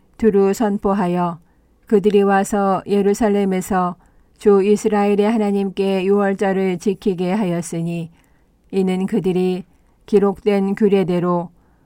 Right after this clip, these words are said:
오랫동안 그런 식으로 그 일을 행하지 아니하였기 때문이더라. 이처럼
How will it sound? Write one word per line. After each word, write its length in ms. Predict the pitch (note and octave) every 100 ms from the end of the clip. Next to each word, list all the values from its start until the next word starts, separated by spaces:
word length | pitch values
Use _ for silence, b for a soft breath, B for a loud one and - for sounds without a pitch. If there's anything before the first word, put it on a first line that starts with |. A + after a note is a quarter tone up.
| -
오랫동안 800 | G3 G#3 G3+ G3 G3 G3 F#3+ F#3
그런 340 | - G3+ G3+
식으로 480 | G#3 G#3+ G3 G3 G3
그 140 | F#3+ G3
일을 320 | F#3+ G3 G#3
행하지 640 | A3+ G#3 G3 F#3+ G3 F#3
아니하였기 920 | F#3+ F#3+ G3+ G3 F#3 F3+ G3 F3+ E3 E3
때문이더라. 800 | F#3+ F3+ E3+ E3 D#3+ E3+ D#3+ - _ _ _ _
이처럼 640 | - E3 A#3 F3 F3 F3